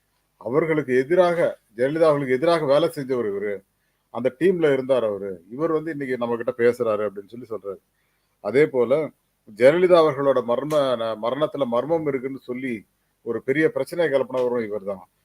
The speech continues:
இவர் இதை மட்டுமா செஞ்சாரு? ஏகப்பட்ட விஷயங்களை பண்ணிருக்காரு. சசிகலா அவர்களுக்கு எதிராகவும் பண்ணிருக்காரு. அவர் யாருக்கு எதிராக கம்ப்ளைண்ட் கொடுத்தாரு அப்படிங்கிறது உலகறிஞ்ச ரகசியம். இவர் வந்து இன்னைக்கு பேச வந்துட்டாரு அப்படின்னு சொல்லி அவரை பற்றி சொல்றாரு. அதே போல இன்னும் சில விஷயங்கள், ஓ பி எஸ் ஓட மகன்,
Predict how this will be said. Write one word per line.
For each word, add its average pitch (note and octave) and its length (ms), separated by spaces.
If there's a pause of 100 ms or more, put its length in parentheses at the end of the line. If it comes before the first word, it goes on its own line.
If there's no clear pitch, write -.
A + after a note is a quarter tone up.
(140)
இவர் B2 220
இதை A#2+ 140
மட்டுமா D#3+ 340
செஞ்சாரு? B2 540
ஏகப்பட்ட C#3+ 420
விஷயங்களை C3+ 420
பண்ணிருக்காரு. G#2+ 400
சசிகலா C#3 300
அவர்களுக்கு C3 360
எதிராகவும் D3 420
பண்ணிருக்காரு. G#2+ 520 (360)
அவர் A2 180
யாருக்கு D3+ 360
எதிராக D3+ 420
கம்ப்ளைண்ட் C#3+ 260
கொடுத்தாரு C3+ 320
அப்படிங்கிறது B2+ 460
உலகறிஞ்ச C3+ 360
ரகசியம். G#2 500 (400)
இவர் D3+ 260
வந்து F3 200
இன்னைக்கு D#3 260
பேச C#3 260
வந்துட்டாரு A2+ 520
அப்படின்னு G#2 160
சொல்லி G#2+ 240
அவரை B2 280
பற்றி G#2+ 300
சொல்றாரு. F#2+ 220 (580)
அதே B2 200
போல D3 200
இன்னும் D#3+ 220
சில C#3+ 200
விஷயங்கள், B2 360
ஓ C#3+ 120
பி D3 140
எஸ் C#3+ 220
ஓட B2 320
மகன், A#2 440